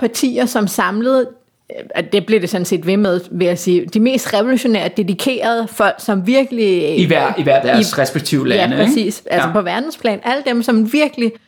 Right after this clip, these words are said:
Speaker 1: synes, at det var på tide med en verdensrevolution,
Speaker 2: Ja.
Speaker 1: en socialistisk
Speaker 2: Et opgør med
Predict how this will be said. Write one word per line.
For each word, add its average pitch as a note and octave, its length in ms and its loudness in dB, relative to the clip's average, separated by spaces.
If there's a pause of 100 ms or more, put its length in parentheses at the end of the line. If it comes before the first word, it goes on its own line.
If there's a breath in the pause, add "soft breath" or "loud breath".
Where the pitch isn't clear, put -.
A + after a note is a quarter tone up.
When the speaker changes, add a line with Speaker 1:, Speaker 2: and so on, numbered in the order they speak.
(220 loud breath)
Speaker 1:
synes, A3 380 0
at F#3+ 140 -2
det G#3 80 2
var F#3 60 2
på F3+ 60 -10
tide G#3 220 0
med F#3 240 0 (100)
en F#3 120 0
verdensrevolution, D#3 600 -2
Speaker 2:
Ja. C#3+ 120 -2
Speaker 1:
en E3+ 60 -2
socialistisk F3+ 560 -2
Speaker 2:
Et D3 60 2
opgør C#3+ 100 2
med E3 80 -8